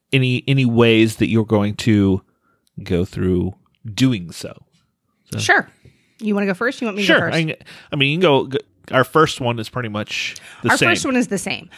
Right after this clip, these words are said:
Speaker 2: Ultimately, throughout this journey, and it's definitely gonna be a while, we want to lose weight.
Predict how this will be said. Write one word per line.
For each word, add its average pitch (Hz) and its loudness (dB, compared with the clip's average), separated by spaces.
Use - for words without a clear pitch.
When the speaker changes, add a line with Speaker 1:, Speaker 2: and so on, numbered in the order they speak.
Speaker 2:
Ultimately, 208 -2
throughout 233 0
this 240 -2
journey, 185 -4
and 226 0
it's 247 -2
definitely 233 0
gonna 202 -4
be 220 0
a 240 2
while, 202 2
we 226 4
want 190 -2
to 180 -10
lose 170 -6
weight. 113 -10